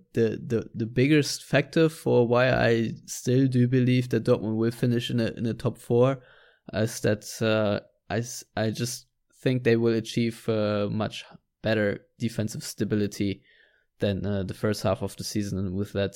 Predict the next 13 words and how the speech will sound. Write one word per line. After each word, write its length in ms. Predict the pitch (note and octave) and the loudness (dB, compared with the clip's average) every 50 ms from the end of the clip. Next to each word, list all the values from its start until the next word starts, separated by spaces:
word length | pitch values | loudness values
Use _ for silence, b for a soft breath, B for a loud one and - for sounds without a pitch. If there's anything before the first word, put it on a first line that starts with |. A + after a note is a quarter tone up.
| - - | -6 -4
uh, 300 | G2+ G2 G2+ G2 F#2+ G#2+ - - | -2 -2 -2 -2 -4 -6 -8 -8
you 80 | B2 | -8
know, 200 | G2+ G2 G2 F#2+ | -8 -6 -6 -6
they 160 | F#2 - G2 | -4 -4 -4
will, 280 | G2+ G2 G2+ G2+ G2 F#2 - _ _ _ _ _ _ _ _ _ _ _ _ _ _ _ _ _ _ _ _ _ _ | -2 -2 -2 -4 -4 -6 -8 _ _ _ _ _ _ _ _ _ _ _ _ _ _ _ _ _ _ _ _ _ _
I 60 | A2+ | -6
guess 300 | A2 - B2 A#2+ B2 - | -2 0 0 0 0 0
the 120 | - - A#2 | 0 -2 2
goals 340 | A#2+ A#2+ A#2 C3 C3 - - | 4 6 6 6 6 4 2
will 140 | C#3 C3 - | 0 2 4
eventually 540 | B2+ B2+ G#2+ A2 G#2+ B2 C3 - - E3 D#3+ | 4 4 4 4 4 2 2 4 4 4 4
come, 360 | E3 - G3 F3 F3 F3+ F3+ - _ _ _ _ _ _ | 4 2 2 2 2 0 -2 -6 _ _ _ _ _ _
and 640 | - A#2 A#2 A#2 A2+ A#2 A2 A2 B2 - - - C3 | -4 -4 -2 0 0 0 -2 -2 -4 -2 -2 -2 -2